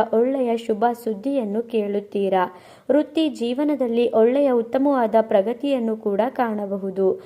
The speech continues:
ಹೊಸ ಹೊಸದಾದ ವ್ಯಾಪಾರ ವ್ಯವಹಾರವನ್ನು ಮಾಡುವುದರಿಂದ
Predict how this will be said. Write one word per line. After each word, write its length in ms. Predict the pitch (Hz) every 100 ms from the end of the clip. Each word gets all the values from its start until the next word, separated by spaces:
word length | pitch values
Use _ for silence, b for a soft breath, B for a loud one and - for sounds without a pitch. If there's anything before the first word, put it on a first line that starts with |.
| B B
ಹೊಸ 240 | - 285 339
ಹೊಸದಾದ 560 | 330 320 302 247 247 233 240
ವ್ಯಾಪಾರ 500 | 208 196 - 262 262
ವ್ಯವಹಾರವನ್ನು 840 | 214 208 214 254 262 233 220 214
ಮಾಡುವುದರಿಂದ 840 | 190 185 190 190 185 185 220 269